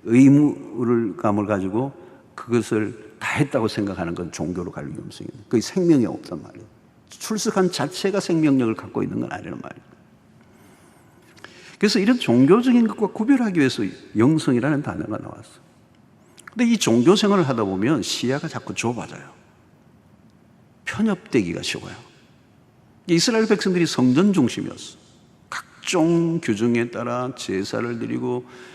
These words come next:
정해진 규칙을 따라 성전을 오고 가면서 기도를 하고, 근데 갈수록 그들의 시야가 좁아져요. 그 안에 갇혀버려요. 우리 역시 교회를 열심히 다니는 것과 세상에서 살아가는 것의 이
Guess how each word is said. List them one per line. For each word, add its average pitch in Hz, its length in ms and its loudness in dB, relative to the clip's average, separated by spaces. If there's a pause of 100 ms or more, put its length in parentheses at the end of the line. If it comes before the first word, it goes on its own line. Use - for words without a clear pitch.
(140)
정해진 113 440 0
규칙을 127 540 -2
따라 123 200 -6
성전을 117 460 -4
오고 127 280 -4
가면서 127 480 -2
기도를 127 420 -4
하고, 139 720 -4 (1300)
근데 262 300 2
갈수록 240 540 -2
그들의 160 640 2
시야가 185 420 0
좁아져요. 151 520 0
그 139 120 0
안에 151 140 0
갇혀버려요. - 600 -6 (1900)
우리 196 180 6
역시 262 200 4
교회를 170 400 6
열심히 170 340 4
다니는 139 500 2
것과 120 320 0
세상에서 147 560 0
살아가는 180 600 0
것의 143 260 2
이 - 20 0